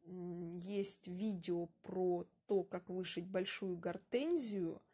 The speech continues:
э, клевер. И, наверное, я вам,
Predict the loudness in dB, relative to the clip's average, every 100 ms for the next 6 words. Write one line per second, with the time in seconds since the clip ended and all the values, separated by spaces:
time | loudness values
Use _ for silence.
0 | _ _ -20 -20 -20 -20 -14 -8 -4 -4
1 | -2 -2 -4 -4 -4 -6 -10 -16 _ -2
2 | 0 4 4 4 2 0 -10 _ _ _
3 | _ _ -2 0 2 0 0 0 0 0
4 | 0 0 0 0 2 0 -8 -6 0 2
5 | 2